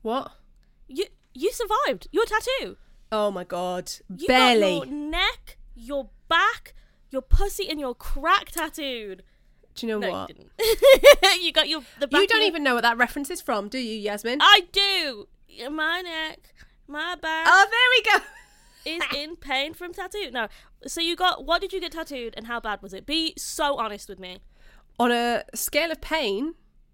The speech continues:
Speaker 1: it was a ten.
Speaker 2: Where was the worst? 'Cause you got your head, your neck, and your back done, right?
Speaker 1: It was just my neck and my back.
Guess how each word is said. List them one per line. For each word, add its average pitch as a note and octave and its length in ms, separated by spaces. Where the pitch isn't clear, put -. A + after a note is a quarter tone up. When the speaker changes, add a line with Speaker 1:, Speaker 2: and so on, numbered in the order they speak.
Speaker 1:
it A#3+ 180
was A3 520
a - 60
ten. B3 400
Speaker 2:
Where D4 320
was F4 160
the D4+ 100
worst? A#3 460
'Cause B3 120
you C4 80
got C#4+ 100
your C4+ 100
head, C#4+ 400
your C4 100
neck, B3 240
and A#3+ 80
your A3 80
back - 280
done, F3+ 180
right? G3 320
Speaker 1:
It B3+ 80
was B3 100
just E4 180
my B3+ 140
neck B3 280
and A3+ 80
my G3 80
back. F#3+ 500